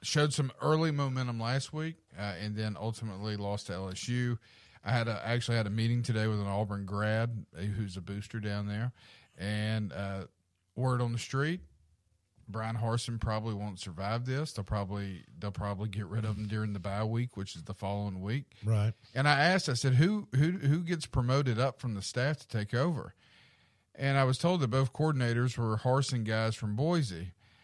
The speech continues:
Speaker 1: And I said, "Well, w-, would it be somebody that's got Auburn ties that's on staff?" You know who he said?
Speaker 2: Who?
Speaker 1: Their running backs coach. You know who, who, you know who the running backs coach is?
Speaker 2: Who's that?
Speaker 1: Cadillac Williams.
Speaker 2: Are you serious?
Speaker 1: Dead serious. So that,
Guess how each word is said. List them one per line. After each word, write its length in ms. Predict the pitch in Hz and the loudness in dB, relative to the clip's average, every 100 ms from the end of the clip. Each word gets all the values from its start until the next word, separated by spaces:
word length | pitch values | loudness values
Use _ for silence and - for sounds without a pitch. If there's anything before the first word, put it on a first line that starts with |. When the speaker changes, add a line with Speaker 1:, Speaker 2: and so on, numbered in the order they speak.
| _ | _
Speaker 1:
And 100 | - | -2
I 40 | 123 | 0
said, 180 | 139 127 | 2 2
"Well, 260 | 120 98 - _ | 0 -2 -8 _
w-, 160 | 85 92 _ _ | -20 -20 _ _
would 180 | 101 117 | -4 -2
it 80 | 98 | -2
be 140 | 113 | -2
somebody 480 | 113 117 113 113 117 | 0 0 2 4 2
that's 360 | 107 92 - - _ | 0 -4 -8 -16 _
got 140 | 113 98 | -4 -2
Auburn 440 | 95 113 104 101 | 0 0 0 -4
ties 460 | - 117 143 165 113 | 0 2 4 2 0
that's 200 | 92 - | -4 -6
on 160 | 87 | -6
staff?" 540 | 82 - 85 69 - - - - - | -6 -6 -6 -6 -10 -18 -20 -20 -12
You 80 | 107 | -2
know 80 | 127 | 2
who 160 | 151 | 4
he 80 | 147 | 2
said? 360 | 135 143 151 156 - _ - | -2 -4 -6 -8 -14 _ -12
Speaker 2:
Who? 160 | 160 135 - _ | -10 -10 -14 _
Speaker 1:
Their 100 | 123 | 0
running 280 | 131 170 123 | 2 0 0
backs 260 | 82 78 - | -4 -8 -8
coach. 180 | 90 | -6
You 60 | 120 | 0
know 180 | 143 135 | 0 2
who, 80 | 117 | 4
who, 120 | 139 | 4
you 120 | 143 | 4
know 120 | 143 139 | 4 4
who 60 | |
the 100 | 127 | 4
running 200 | 117 135 | 2 0
backs 180 | 139 131 | 0 -4
coach 180 | 151 139 | -6 -6
is? 220 | 156 - - | -8 -10 -4
Speaker 2:
Who's 300 | 117 120 101 | -2 0 0
that? 320 | 104 101 95 - | 0 -2 -4 -10
Speaker 1:
Cadillac 460 | - 120 139 147 147 - | -2 0 2 0 -4 -4
Williams. 400 | 135 135 120 123 - | -2 0 0 2 8
Speaker 2:
Are 60 | |
you 180 | 226 277 | 8 6
serious? 720 | - - 294 403 427 427 427 | 4 4 4 2 4 4 2
Speaker 1:
Dead 160 | 202 120 | 0 0
serious. 600 | - 117 113 78 - - _ _ | -2 -2 -4 -4 -10 -14 _ _
So 120 | - 143 | -2 6
that, 260 | 190 247 | 8 8